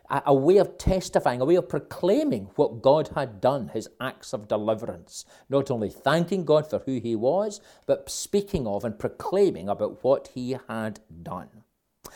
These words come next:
And that, of course, follows on. If you want to move on in your Bibles, I appreciate we're doing a very quick step, rush through, but nonetheless, I think it's important to see these basic principles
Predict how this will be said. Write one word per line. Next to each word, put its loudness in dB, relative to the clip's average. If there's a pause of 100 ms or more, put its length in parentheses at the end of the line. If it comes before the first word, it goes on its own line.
(240)
And 4
that, 4
of 0
course, 0
follows 4
on. 0 (260)
If -6
you 0
want 0
to 0
move 2
on 6
in 2
your 4
Bibles, 0
I -4
appreciate -2
we're 0
doing -2
a 0
very 0
quick -4
step, -4
rush -2
through, 0
but -6
nonetheless, -2
I -8
think -10
it's -14
important -2
to -16
see -12
these -8
basic -6
principles -8